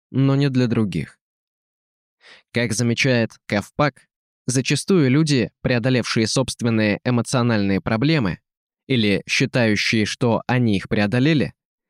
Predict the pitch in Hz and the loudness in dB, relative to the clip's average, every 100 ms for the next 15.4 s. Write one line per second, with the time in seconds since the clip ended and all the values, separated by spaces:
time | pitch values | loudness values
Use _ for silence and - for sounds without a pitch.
0 | - - - 113 - 170 175 151 - 135 | -20 -18 -6 -4 0 2 2 0 -2 -2
1 | - 156 160 135 123 123 113 - 165 - | 0 0 0 0 2 2 2 0 0 -2
2 | 131 123 135 135 123 - 110 110 156 - | -4 -2 0 0 -2 0 -2 0 0 0
3 | 117 139 147 - 135 131 113 - _ - | -2 0 -2 -2 -2 0 -2 -4 _ -2
4 | 135 131 110 117 104 95 101 101 - 156 | 0 2 2 2 0 0 -2 -4 -2 0
5 | 156 143 113 _ _ 135 120 120 120 110 | 2 2 0 _ _ -2 -2 0 -2 0
6 | 139 131 120 123 - 127 107 - _ _ | 2 2 0 -2 -2 -2 -2 -4 _ _
7 | _ - 120 113 - 135 123 131 110 92 | _ -4 0 0 0 -2 0 0 0 -2
8 | - 98 - 123 117 107 107 - - 123 | -2 -4 -2 -2 0 0 0 -2 -2 -2
9 | - - - - _ _ _ _ _ - | -4 -10 -16 -20 _ _ _ _ _ -20
10 | - 127 123 131 127 151 131 117 127 139 | -10 -6 -2 -2 -2 -2 -2 -2 -2 0
11 | 147 120 117 117 120 139 123 - 117 107 | 0 0 0 -2 0 -2 -2 -2 -2 -2
12 | 123 117 131 143 120 107 104 139 127 117 | 0 -2 0 0 0 -2 0 0 0 0
13 | 107 107 104 151 151 - 104 104 - 117 | 0 -2 -2 0 -2 0 -2 -2 0 0
14 | 127 151 - 98 110 131 113 104 113 123 | 0 -2 -2 -2 0 0 0 0 -2 -2
15 | - 123 - | -2 -4 -4